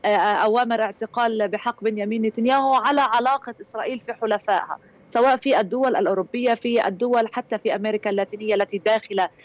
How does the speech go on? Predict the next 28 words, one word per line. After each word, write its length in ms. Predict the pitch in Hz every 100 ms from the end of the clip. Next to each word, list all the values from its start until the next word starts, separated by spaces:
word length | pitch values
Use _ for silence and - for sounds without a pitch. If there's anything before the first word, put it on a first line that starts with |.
| -
في 140 | - 208
هذه 340 | 214 202 202
المعاهدات، 880 | 196 185 190 175 196 190 190 294 294
وكذلك 580 | 254 254 269 254 247 226
من 160 | 233 233
الدول 240 | 190 220
العربية 480 | 208 202 196 233 220
هنالك 280 | 220 220 214
نتحدث 500 | 196 - 214 220 214 - - -
عن 100 | 220
الأردن 640 | 233 214 214 262 226 233 220 -
التي 460 | 220 226 - 226
يحق 360 | 214 - 285 -
لها 220 | 240 220
اعتقال 840 | - 220 208 - 214 - 240 226 202 - - -
بنيامين 460 | 262 254 240 240 226
نتنياهو 760 | 226 226 214 226 220 220 220 208
ويوآف 680 | 220 240 214 214 220 208 226
جالنت 220 | 220 208
في 140 | 220
حال 240 | - 220 202
دخولهم 540 | 208 226 220 208 202 -
المجال 440 | 214 202 220 214
الجوي 460 | 175 185 277 285 254
سواء 240 | 247 233
في 120 | 220
طائراتهم 540 | 214 202 214 226 220 208
أو 140 | 208